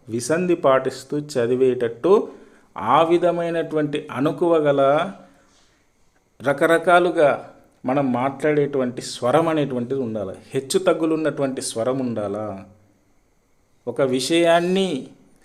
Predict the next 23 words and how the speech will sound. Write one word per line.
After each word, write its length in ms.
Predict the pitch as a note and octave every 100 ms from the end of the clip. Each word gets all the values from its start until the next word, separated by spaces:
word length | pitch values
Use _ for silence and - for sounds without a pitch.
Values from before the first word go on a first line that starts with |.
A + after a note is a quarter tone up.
| _
కళ్ళ 300 | B2+ C#3+ E3+
ముందు 280 | F3 F3 E3
జరుగుతున్నట్టు 720 | B2+ C#3 E3 F3 E3+ E3 D#3 C#3+ D3
చెప్పే 300 | C#3 F#3 F3
విధంగా 340 | E3 D#3+ D3+
పాఠ్యాంశము 1000 | C#3 B2+ C3 - D3 C#3+ C#3+ D#3 G#3+ A#3 - -
కళ్ళ 220 | A#2+ D3
ముందు 280 | D#3 D#3 C#3+
ప్రతిబింబించే 800 | C3+ B2+ D3+ D3 D#3 D3+ D3 C3+
విధంగా 320 | B2 B2 C3+
కంఠస్వరం 680 | C3+ A#2+ C3+ - C#3+ C3
ఉండాలా. 360 | G#2+ G2+ F#2+ F#2 - _ _ _ _ _ _ _ _ _ _
కాబట్టి 640 | C3 D3 D3 D3+ B2 D3 - - _
చక్కని 420 | - C#3 - F3 E3
కంఠస్వరం 680 | D3+ C#3+ D3 D3 C3 D3
ఉపాధ్యాయుడికి 960 | D3+ - C#3 C3 B2+ A#2+ A#2 D3 G3 G3 -
ఖచ్చితంగా 580 | A#2+ - D3 D#3+ D3+ C3+
ఉండాలి. 360 | G#2+ G#2 F#2+ F2+
భాషోపాధ్యాయుడికి 1040 | F2+ C#3 D3 D#3 D3 C3 A#2+ A2+ G#2 G2
తెలుగు 340 | - B2+ C#3+ D3+
పద్యాన్ని 600 | C#3 C3+ C3 C3 B2+ D3+
పద్యంలాగానే 1000 | C#3+ A2+ A#2 C#3+ C#3+ C3+ B2+ B2 A#2+ A2+
పాడాలా, 680 | A#2+ G#2 G#2 G2 G#2 G#2